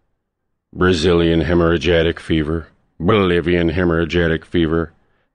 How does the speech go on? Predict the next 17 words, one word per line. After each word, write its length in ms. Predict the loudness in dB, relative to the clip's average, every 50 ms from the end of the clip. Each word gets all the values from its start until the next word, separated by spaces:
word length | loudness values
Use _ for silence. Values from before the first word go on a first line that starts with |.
| _ _ _ -14
Venezuelan 840 | -6 -2 0 2 2 2 0 0 0 0 0 2 2 2 0 0 0
hemorrhagic 760 | 0 0 0 0 0 0 -2 -2 -2 -2 0 0 -2 -2 -4
fever. 520 | -4 -2 0 2 2 0 0 -2 -4 -6 -12 _ _ _ _ _ _ _ _ _ _ _ _ _ _ _ _ _ _ _ _
While 220 | -2 0 2 2 2
I 140 | 2 0
do 220 | 0 2 2 2 2
not 240 | 2 0 -2 -4 -2
suffer 400 | 0 0 0 0 0 0 -2 -2
from 260 | 0 0 0 2 2
the 80 | 0
human 380 | 0 2 2 2 4 4 2 2
Pamplona 560 | 0 0 0 0 2 2 2 2 2 0 0
virus, 500 | 0 -2 -2 -2 -2 -2 -2 -4 -4 -6 -4
I 180 | -2 0 0 0
do 380 | 0 0 2 2 2 2 0 0
suffer 400 | -2 -2 -2 -2 -2 -2 -4 -4
from 380 | -2 -2 -2 0 0 -2 -4